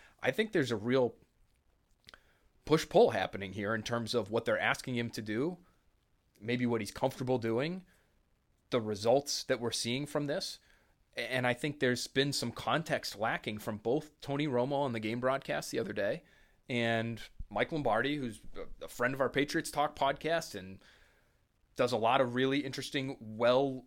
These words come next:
listened to work in these parts because we know what his relationship is with Bill Belichick. But the context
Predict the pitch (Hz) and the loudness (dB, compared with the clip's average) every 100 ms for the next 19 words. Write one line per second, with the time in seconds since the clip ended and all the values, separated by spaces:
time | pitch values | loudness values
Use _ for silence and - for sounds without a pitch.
0 | - 120 135 143 143 - - 135 143 139 | -6 -2 -2 -2 -4 -6 -2 2 2 0
1 | 117 113 - 131 110 120 - 123 165 123 | -2 -2 0 -2 -2 -4 -2 -4 -4 -6
2 | 117 104 104 107 110 113 104 107 107 123 | -8 -8 -6 -4 -4 -6 -6 -6 -6 -8
3 | 127 120 113 113 - 98 95 110 - - | -8 -6 -6 -8 -6 -4 -4 -6 -8 -12
4 | - - - _ - 135 139 - 160 208 | -16 -20 -20 _ -6 -4 -2 0 0 0
5 | 190 - | -4 -6